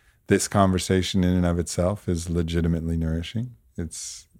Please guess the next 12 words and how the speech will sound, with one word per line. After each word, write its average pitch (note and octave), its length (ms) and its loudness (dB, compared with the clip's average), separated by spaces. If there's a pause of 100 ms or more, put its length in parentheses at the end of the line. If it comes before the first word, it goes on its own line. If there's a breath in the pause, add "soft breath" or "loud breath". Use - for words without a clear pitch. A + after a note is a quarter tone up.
(600)
we're F2 200 2
in F2 280 6
a E2+ 100 2
certain F2 440 -2
type E2 280 -4
of F2+ 100 2
eros F#2 500 0
here, - 240 -10 (120)
right? - 200 -8
Like, - 200 -8
we're E2+ 140 0
in, D#2+ 260 -2